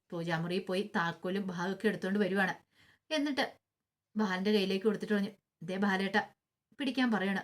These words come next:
ബാലന് അത്ഭുതം തോന്നി. ഇത് കണ്ടുകൊണ്ട് മീനാക്ഷിയും മിത്ര അങ്ങോട്ട് വരുന്നേ. അവർക്ക് മനസ്സിലായി സുകന്യ പണി തുടങ്ങിയെന്നുള്ള കാര്യം. ഉം. ബാലനെ കയ്യിലെടുക്കാനുള്ള പരിപാടിയാന്ന് മനസ്സിലായി. ബാലനെ വെച്ച് കളിക്കാനായിട്ട് സുകന്യക്ക് മനസ്സിലായി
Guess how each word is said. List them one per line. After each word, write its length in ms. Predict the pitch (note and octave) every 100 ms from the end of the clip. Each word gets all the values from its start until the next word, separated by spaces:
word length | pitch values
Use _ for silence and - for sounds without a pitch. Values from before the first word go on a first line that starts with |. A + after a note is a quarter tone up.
| -
ബാലന് 360 | E3+ D#3+ F3+ G3+
അത്ഭുതം 360 | F3+ F#3 G#3+
തോന്നി. 240 | G#3+ G3+ - - - C#4+
ഇത് 120 | D#4
കണ്ടുകൊണ്ട് 380 | B3 A3 A3+ A#3+
മീനാക്ഷിയും 520 | A3 G3 F#3+ A#3+ A#3
മിത്ര 220 | G#3+ G#3+
അങ്ങോട്ട് 260 | G3+ G3+ G#3
വരുന്നേ. 240 | F3+ F#3 -
അവർക്ക് 300 | C#4 D4+ D4+
മനസ്സിലായി 420 | C#4+ A3 A3 G#3+
സുകന്യ 360 | A3 G3+ F#3+ A3
പണി 260 | G#3+ F#3 G3+
തുടങ്ങിയെന്നുള്ള 560 | G3 F#3 G#3+ G#3 F#3+ G3
കാര്യം. 300 | F#3+ F#3+ - _ _ -
ഉം. 100 | G3 - - - B3
ബാലനെ 380 | C#4 C#4+ D4 C#4+
കയ്യിലെടുക്കാനുള്ള 680 | A#3 G#3 A3+ G#3+ G#3+ G#3 A3
പരിപാടിയാന്ന് 560 | F#3+ F#3+ F#3+ G#3+ G#3+
മനസ്സിലായി. 400 | G#3+ G3 F#3+ F3+ - _
ബാലനെ 400 | F3 E3+ E3 F#3
വെച്ച് 220 | G#3 G#3
കളിക്കാനായിട്ട് 600 | G#3+ G3+ F#3+ G3+ G#3 G#3 G#3
സുകന്യക്ക് 400 | F3+ F3 F#3+ B3
മനസ്സിലായി 380 | A3+ G#3+ A3